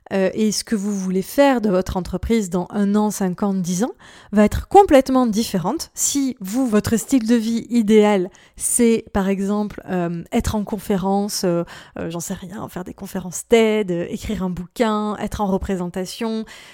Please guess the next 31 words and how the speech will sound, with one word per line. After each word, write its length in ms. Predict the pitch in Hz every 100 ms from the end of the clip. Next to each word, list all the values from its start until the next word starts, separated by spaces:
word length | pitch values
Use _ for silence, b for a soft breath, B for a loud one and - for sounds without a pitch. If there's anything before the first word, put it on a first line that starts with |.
| B
voyager, 1120 | 196 220 233 214 214 202 214 226 226 226 226 202
euh, 260 | 190 185
être, 320 | - 220 - 214
euh, 380 | 196 190 190 202 -
j'en 160 | 214 196
sais 120 | 196
rien, 320 | 185 226 240
en 120 | 233
mode 220 | 202 220 185
digital 460 | 196 190 180 170
nomade, 520 | 170 175 262 320 233 - B B B -
ou, 380 | 254 269 294 - -
euh, 180 | 196 185 -
et 160 | 254 -
ou 200 | 262 247
digital 380 | 185 165 175 170
nomade 340 | 185 294 311
d'ailleurs, 320 | 214 233 285
ça 100 | 277
peut 100 | 196
être 140 | - -
l'un 180 | 202 202
ou 120 | 185
l'autre 320 | 196 202 -
ou 20 |
les 140 | 175 170
deux 80 |
en 80 | 170
même 180 | 170 220
temps, 240 | 302 302 311 B B B B -
ou, 340 | 302 330 -